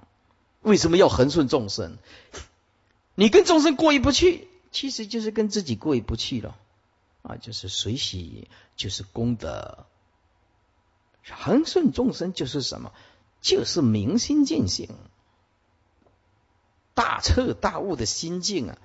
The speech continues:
为什么？他不跟自己作对嘛，是不是？不是恒顺那个无明哦，不是恒顺那个习气哦，是恒顺佛性哦。诸位不要搞错了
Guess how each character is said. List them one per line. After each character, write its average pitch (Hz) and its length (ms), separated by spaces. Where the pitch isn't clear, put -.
为 - 120
什 151 120
么？ - 60
他 - 100
不 190 140
跟 190 160
自 185 140
己 107 140
作 131 180
对 120 240
嘛， 107 340
是 - 160
不 90 120
是？ 95 200
不 - 120
是 311 180
恒 220 180
顺 339 200
那 269 80
个 240 100
无 233 260
明 208 220
哦， 214 100
不 330 100
是 - 140
恒 247 240
顺 349 160
那 320 60
个 233 100
习 170 340
气 208 320
哦， - 140
是 - 140
恒 202 500
顺 277 300
佛 151 400
性 240 360
哦。 - 220
诸 165 160
位 175 160
不 - 240
要 170 200
搞 110 380
错 - 420
了 - 220